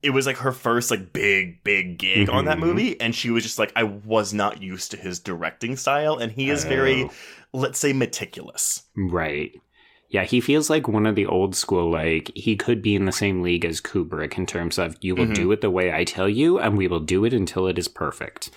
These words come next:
Speaker 1: Yes, and I will say that, that I watched a lot of his interviews, like, on, on this Blu-ray, and he seems very nice and personable, but again, watching
Speaker 2: Mm-hmm.
Speaker 1: someone be interviewed ver-, versus watching a director direct is probably very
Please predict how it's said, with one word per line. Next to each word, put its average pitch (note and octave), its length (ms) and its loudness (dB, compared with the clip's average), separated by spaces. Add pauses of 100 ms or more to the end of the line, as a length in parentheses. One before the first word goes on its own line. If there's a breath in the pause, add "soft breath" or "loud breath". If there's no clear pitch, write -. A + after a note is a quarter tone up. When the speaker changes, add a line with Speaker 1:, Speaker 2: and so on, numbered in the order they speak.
(280 loud breath)
Speaker 1:
Yes, G2+ 400 -2
and F3+ 100 0
I G#3 80 4
will A#3 240 0
say E3 220 2
that, A#2 100 2
that G#2 100 2
I A2 60 4
watched A#2+ 300 0
a - 20 -2
lot A#2+ 140 0
of A#2 40 2
his G#2+ 100 -2
interviews, G2 520 -2
like, F#2 300 0
on, F#2 280 -4
on G2 240 -4
this F#2 200 -4
Blu-ray, F2+ 420 -4
and E2+ 100 -6
he - 140 -8
seems A#2+ 300 0
very F2+ 400 0
nice E2+ 240 0
and F2 100 -12
personable, E2 460 -8
but F2+ 200 -4 (320 loud breath)
again, F2 540 -2 (560)
watching A#2+ 300 2
Speaker 2:
Mm-hmm. B2 60 4
Speaker 1:
someone G#2+ 200 2
be F#2 120 -2
interviewed F#2+ 300 -2
ver-, F#2+ 240 -4
versus F#2+ 400 -6
watching F2+ 320 -2
a F2+ 60 -2
director E2+ 400 -6
direct E2+ 460 -2
is F2 100 -10
probably F2 480 -8
very D2+ 100 -4